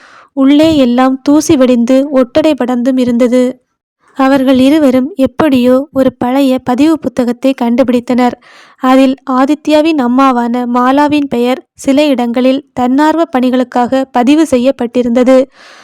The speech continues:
அவளுடைய பெயருக்கு அருகில் ஒரே ஒரு குழந்தையின் பெயர் சிவப்பு மையால் வட்டமிடப்பட்டு இருந்தது. அந்த பெயர் அரவிந்த். அந்த பெயருக்கு கீழே அரவிந்தின் பிறந்த தேதியும் அவனை பற்றிய குறிப்புகளும் இருந்தன.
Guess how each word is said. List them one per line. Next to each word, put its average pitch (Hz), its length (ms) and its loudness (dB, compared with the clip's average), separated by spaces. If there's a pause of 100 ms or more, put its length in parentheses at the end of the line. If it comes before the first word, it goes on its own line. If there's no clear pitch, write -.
(140)
அவளுடைய 277 540 2
பெயருக்கு 311 500 -2
அருகில் 254 440 -2 (260)
ஒரே 277 300 -2
ஒரு 294 220 -2
குழந்தையின் 277 540 -2
பெயர் 254 320 -2 (100)
சிவப்பு 320 520 -2
மையால் 254 400 0
வட்டமிடப்பட்டு 269 840 -2
இருந்தது. 240 420 2 (520)
அந்த 277 340 0
பெயர் 269 400 0 (140)
அரவிந்த். 247 520 -2 (1080)
அந்த 269 280 2
பெயருக்கு 302 540 -2
கீழே 254 400 2 (180)
அரவிந்தின் 262 640 0 (100)
பிறந்த 294 360 0
தேதியும் 247 540 0 (160)
அவனை 277 340 -2
பற்றிய 254 360 -4
குறிப்புகளும் 262 680 0
இருந்தன. 240 420 -2